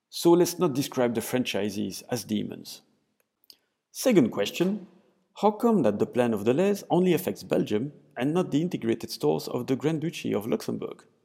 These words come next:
Why is an integrated store still viable in a neighboring country, but not in Belgium?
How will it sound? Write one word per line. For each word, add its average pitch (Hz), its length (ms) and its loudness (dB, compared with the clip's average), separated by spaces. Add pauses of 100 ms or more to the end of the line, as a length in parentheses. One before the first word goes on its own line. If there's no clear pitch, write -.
(520)
Why 101 500 -4
is 104 140 -4
an 104 120 0
integrated 139 460 -2
store - 380 -4
still 202 300 0
viable 113 640 -4
in 107 160 -2
a 101 40 0
neighboring 113 420 2
country, 208 420 -2 (280)
but 131 160 0
not 185 160 4
in 156 140 6
Belgium? - 360 0